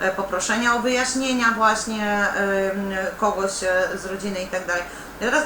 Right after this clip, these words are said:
oprócz tego mam tutaj bardzo duże wydatki, generalnie rzecz biorąc, na, e, sprawy pod tytułem domowe, mieszkaniowe,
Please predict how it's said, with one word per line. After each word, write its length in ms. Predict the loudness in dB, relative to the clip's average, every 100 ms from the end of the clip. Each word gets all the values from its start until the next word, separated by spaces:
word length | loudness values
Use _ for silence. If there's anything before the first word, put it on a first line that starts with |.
| 8
oprócz 400 | 8 8 0 0
tego 380 | 2 2 4 4
mam 260 | 4 2
tutaj 220 | 0 0
bardzo 300 | 4 6 4
duże 320 | 0 0 2 2
wydatki, 500 | 2 2 2 -2 -4
generalnie 460 | -2 0 0 0
rzecz 200 | -2 -6 -4
biorąc, 400 | -2 0 -2 -4
na, 540 | -2 0 2 0 0
e, 220 | -4 -4 -6
sprawy 600 | -2 4 4 4 -2 -4 -2
pod 240 | -4 -4
tytułem 540 | -10 -2 0 2 2 2
domowe, 360 | 0 0 -4 -8 -16 -16 -16 -16 -16 -16 -16 -12 -6
mieszkaniowe, 600 | 0 4 6 4 2